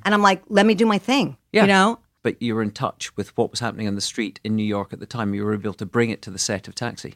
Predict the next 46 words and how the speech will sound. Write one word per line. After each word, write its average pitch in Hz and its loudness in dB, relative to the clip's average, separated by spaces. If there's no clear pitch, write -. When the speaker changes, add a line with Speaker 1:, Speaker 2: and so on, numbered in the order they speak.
Speaker 1:
I 233 -2
mean, 269 6
I - 6
guess 269 2
if 226 -6
you 233 0
make 214 0
me 196 -4
think 220 -6
about 156 -2
that, 165 -2
yes, 160 0
but 180 -4
I 170 2
was 175 -4
really 190 0
just 175 -2
in 175 -6
touch 170 -2
with 175 -4
trying 165 -2
to 165 -4
keep 190 -10
the 170 -20
fashion. 175 0
I 202 8
gave 220 6
Judd 180 2
and 190 -2
Mary 175 2
Lou 180 -2
a 170 -2
little 165 -2
bit 214 2
of 226 -2
fashion 214 -2
without, 180 0
uh, 220 -8
not 175 2
allowing 170 0
them 165 -2
to 160 -8
be 151 -2
cab 147 -4
drivers. - -12
Speaker 2:
Uh-huh. 101 -2